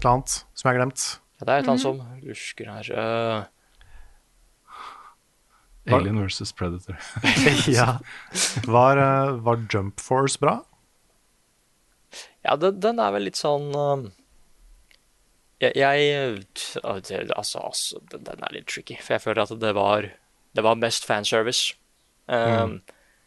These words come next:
Speaker 2: men jeg ser fortsatt ikke på det som et dårlig spill, sånn sett. Men, eh, jeg føler at det er, det er en her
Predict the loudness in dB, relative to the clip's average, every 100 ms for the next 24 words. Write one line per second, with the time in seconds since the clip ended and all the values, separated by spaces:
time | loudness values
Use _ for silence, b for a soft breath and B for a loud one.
0 | b _ _ -4 0 0 -2 -6 -6 -6
1 | -4 -2 -2 -4 -8 -2 -2 0 -2 -6
2 | -6 -6 -6 -10 -10 -8 -10 -10 -12 -12
3 | _ _ _ _ _ -14 -12 -10 -8 -6
4 | -8 -10 -14 _ _ _ _ _ _ _
5 | _ _ _ _ _ _ _ _ -6 -4
6 | -2 -4 -4 -4 -4 -4 -4 -4 -2 -2
7 | -2 -2 -2